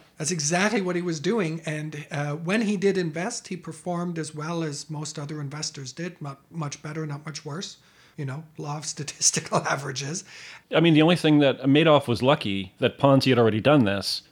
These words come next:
Speaker 2: Otherwise, it would be called a Madoff scheme.
Speaker 1: Right, right, right. A lot of people lost everything.
Speaker 2: Yeah, life savings.
Speaker 1: Or your mom's life savings.
Speaker 2: Yeah.
Speaker 1: You know, that kind of stuff. Like, there were people who brought their friends and family into it because, and they thought they were doing them a favor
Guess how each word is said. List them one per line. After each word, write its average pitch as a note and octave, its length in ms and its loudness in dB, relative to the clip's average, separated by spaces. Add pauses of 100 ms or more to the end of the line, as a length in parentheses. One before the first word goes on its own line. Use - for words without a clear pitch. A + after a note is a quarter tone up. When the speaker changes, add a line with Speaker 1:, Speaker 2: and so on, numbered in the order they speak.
Speaker 2:
Otherwise, B2 320 6
it A#2 40 -2
would G#2+ 120 0
be G#2+ 60 -4
called A2+ 240 0
a G#2 40 -2
Madoff G#2 360 0
scheme. - 180 -6
Speaker 1:
Right, G3 360 4
right, E3+ 240 4
right. D#3 280 0 (240)
A E3 260 6
lot D3 360 6
of B2 80 -6
people B2+ 560 -12 (240)
lost C3 400 -10 (260)
everything. C#3 540 -10
Speaker 2:
Yeah, F#3 220 0
life C3+ 340 4
savings. - 640 -2
Speaker 1:
Or E3+ 320 2
your E3+ 220 -2
mom's D#3 640 -2
life C3 200 -8
savings. A#2+ 440 -10
Speaker 2:
Yeah. C3+ 140 0
Speaker 1:
You D#3+ 60 4
know, D#3+ 80 2
that D#3+ 200 2
kind D#3+ 200 0
of C#3+ 80 -2
stuff. C#3+ 320 -6
Like, C3 180 -4 (300)
there D#3+ 120 2
were D#3 140 0
people E3 420 -2
who D3 300 -4 (460)
brought E3 300 2
their D#3 100 0
friends E3+ 420 -2
and D3+ 140 -4
family F#3 540 -2
into C3+ 320 -6
it C3 180 -8
because, C3 380 -8
and D3 180 -4
they F#3+ 160 4
thought F#3 300 2
they F3+ 80 2
were D3 120 -2
doing D#3 300 0
them C3+ 140 -4
a B2 60 -8
favor D#3+ 640 2